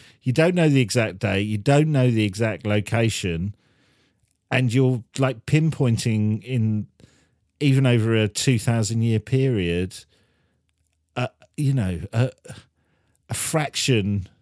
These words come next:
If you look at it as a clock, a fraction of a second, aren't you?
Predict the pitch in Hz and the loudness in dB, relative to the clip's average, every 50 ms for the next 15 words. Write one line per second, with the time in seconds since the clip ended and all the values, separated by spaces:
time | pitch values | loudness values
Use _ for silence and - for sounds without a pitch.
0 | _ _ _ _ _ _ _ _ _ _ _ _ - 113 104 127 120 117 123 135 | _ _ _ _ _ _ _ _ _ _ _ _ -10 -4 -2 -2 0 0 0 0
1 | 131 143 - - 117 120 120 104 101 - - - - 156 151 117 98 - - - | 0 0 0 0 -2 -2 -2 -4 -6 -8 -6 -4 -2 -2 -2 -2 -4 -6 -8 -8
2 | - - - 143 120 104 104 - - 127 113 117 113 123 - - - 175 - - | -6 -6 -6 -6 -6 -6 -6 -6 -4 -2 0 0 0 -2 -4 -4 -6 -8 -8 -10
3 | - 87 82 82 90 92 - - 135 151 | -12 -10 -10 -10 -12 -12 -14 -20 -20 -20